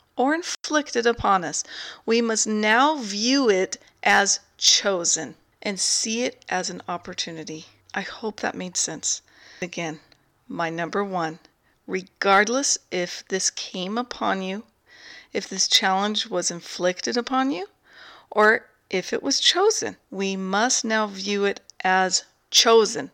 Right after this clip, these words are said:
and see it as an opportunity. We are now going to say, "Okay, I'm choosing this too. I'm gonna do it. I'm gonna go through this.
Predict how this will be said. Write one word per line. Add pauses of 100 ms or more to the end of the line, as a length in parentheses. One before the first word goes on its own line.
(140)
and
see
it (220)
as
an
opportunity. (600)
We
are
now
going
to
say,
"Okay, (720)
I'm
choosing
this
too.
I'm
gonna
do
it.
I'm
gonna
go
through
this.